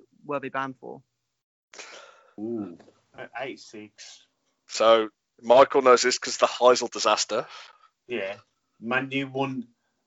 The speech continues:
Speaker 3: the Cup Winners' Cup in ninety, ninety-one. It's five or six.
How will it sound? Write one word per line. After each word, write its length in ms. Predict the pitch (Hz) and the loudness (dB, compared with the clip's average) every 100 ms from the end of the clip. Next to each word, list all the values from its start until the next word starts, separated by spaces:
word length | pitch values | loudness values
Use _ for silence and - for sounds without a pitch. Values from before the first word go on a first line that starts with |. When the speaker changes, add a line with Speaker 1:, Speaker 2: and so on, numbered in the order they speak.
| - | -16
Speaker 3:
the 100 | 123 | -12
Cup 240 | - 135 | -10 -8
Winners' 240 | 135 127 | -6 -8
Cup 340 | - 127 120 - - _ | -6 -6 -6 -8 -20 _
in 400 | 123 120 117 113 - _ _ _ _ _ _ _ _ _ - | -8 -6 -6 -8 -12 _ _ _ _ _ _ _ _ _ -8
ninety, 400 | 123 117 107 98 98 - _ _ _ _ _ _ _ _ _ | -4 -4 -6 -12 -16 -20 _ _ _ _ _ _ _ _ _
ninety-one. 840 | 113 110 113 110 95 95 127 147 147 _ _ _ _ _ _ _ _ _ _ - - - - - - - - - _ - - - - - - - | -18 -14 -14 -12 -10 -8 -8 -10 -14 _ _ _ _ _ _ _ _ _ _ -18 -18 -16 -16 -18 -18 -20 -20 -20 _ -20 -20 -20 -20 -20 -18 -8
It's 160 | 139 | -8
five 400 | - 151 156 139 | 2 8 8 6
or 120 | 131 | -4
six. 600 | 123 - 147 143 - - | -12 -12 -12 -14 -14 -20